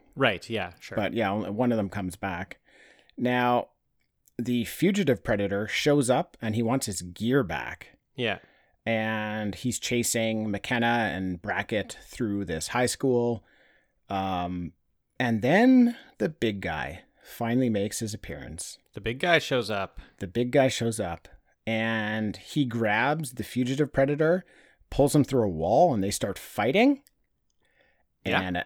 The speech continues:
Speaker 2: I don't actually think fighting is the right word for it. It's just the big guy beating the living shit out of the fugitive predator.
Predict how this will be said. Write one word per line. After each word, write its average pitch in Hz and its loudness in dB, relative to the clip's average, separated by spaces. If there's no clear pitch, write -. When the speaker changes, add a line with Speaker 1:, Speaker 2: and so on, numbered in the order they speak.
Speaker 2:
I 104 -6
don't 107 -4
actually 98 -4
think 104 -6
fighting 117 0
is 107 -2
the 107 -4
right 101 -2
word 117 -4
for 190 4
it. 226 -8
It's - -8
just - -6
the - -4
big 104 -6
guy 110 0
beating 247 8
the 170 10
living 143 6
shit - -2
out 131 2
of 117 0
the 104 -8
fugitive 107 -4
predator. 82 -8